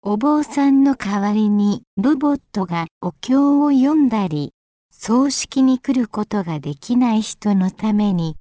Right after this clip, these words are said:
インターネットで式の様子を見せたりするサービスもあります。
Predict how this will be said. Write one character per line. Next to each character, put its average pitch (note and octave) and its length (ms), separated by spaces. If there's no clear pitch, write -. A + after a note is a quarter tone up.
イ B3+ 140
ン D#4 120
タ - 160
ー D#4+ 160
ネ E4 180
ッ D4 60
ト D#3+ 140
で C#3 180
式 - 360
の C4+ 160
様 A#3+ 320
子 - 220
を B3 180
見 A#3 140
せ C#4 200
た C4 180
り A3 160
す - 260
る D#3 220
サ A#3+ 260
ー C4 60
ビ A3 160
ス - 200
も E3 140
あ D3 140
り C#3+ 160
ま C#3+ 200
す。 - 200